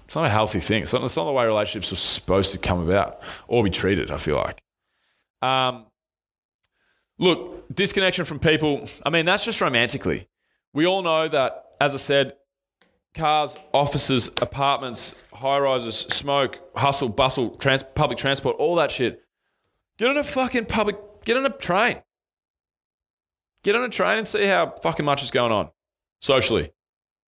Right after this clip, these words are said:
How much connection's going on. I mean, they show that whole, you know, that whole meme, that, that, that picture of, like, back in the fifties, everyone reading the newspaper.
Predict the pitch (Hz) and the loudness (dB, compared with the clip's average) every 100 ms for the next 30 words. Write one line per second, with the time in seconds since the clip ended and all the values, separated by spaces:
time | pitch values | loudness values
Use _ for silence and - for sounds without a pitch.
0 | _ _ _ _ 143 135 - 131 127 117 | _ _ _ _ -2 0 0 0 0 0
1 | 123 113 98 76 _ _ _ _ _ _ | 2 2 0 -4 _ _ _ _ _ _
2 | _ - 170 175 175 170 214 214 196 143 | _ -2 0 2 0 2 2 2 2 2
3 | 151 151 143 127 - _ _ _ _ _ | 0 2 0 -2 -10 _ _ _ _ _
4 | _ _ 127 127 123 131 131 151 139 131 | _ _ -2 2 2 2 2 0 2 2
5 | 131 131 127 - 127 - 123 - 143 - | 2 2 0 2 0 2 -2 0 -6 0
6 | 127 120 117 110 143 139 131 120 127 - | 0 2 2 2 0 0 -2 0 0 2
7 | 123 120 120 120 113 113 113 110 107 113 | 2 2 2 2 2 0 0 0 0 0
8 | 104 113 | 2 0